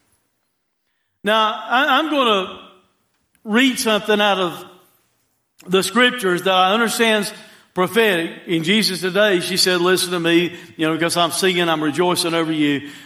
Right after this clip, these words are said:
But I want you to see this scripture. I know it's prophetic, but I still think it has application here. In Zephaniah, he's talking about, I think, when Jesus came the first time, and he's talking about later on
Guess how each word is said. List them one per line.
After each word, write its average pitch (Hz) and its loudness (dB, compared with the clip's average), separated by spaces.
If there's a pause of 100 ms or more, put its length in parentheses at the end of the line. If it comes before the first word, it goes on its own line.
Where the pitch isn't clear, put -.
(160)
But 180 0
I 214 0
want 285 -2
you 247 0
to 208 0
see 214 -2
this 190 0
scripture. 175 0
I 151 0
know 247 2
it's 214 -4
prophetic, 185 -2
but 160 0
I 160 -2
still 190 0
think 180 -2
it 160 -2
has 160 -2
application 156 -4
here. 135 -8 (840)
In 190 0
Zephaniah, 233 0 (520)
he's 202 -2
talking 220 0
about, 190 0 (560)
I 180 0
think, 202 -2
when 180 2
Jesus 180 0
came 190 -2
the 160 -6
first 220 0
time, 220 0
and 170 -2
he's 180 0
talking 196 0
about 196 0
later 190 2
on 151 0